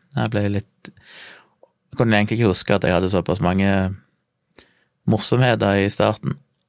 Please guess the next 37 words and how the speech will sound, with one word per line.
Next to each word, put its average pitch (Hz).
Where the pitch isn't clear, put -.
Så -
det 120
var 107
litt -
sånn, 95
eh, -
gøy. 87
Eh, 101
det 113
er 110
gøy 104
når 92
du 87
har 78
glemt 90
det 92
du 90
selv 92
har -
skrevet, 95
og 92
liksom 95
blir 95
like 92
overrasket 98
som -
en 92
ny 98
lytter. 107
For -
jeg 98
husker -
jo 87
ingenting. 92
Jeg 95
husker -
jo 90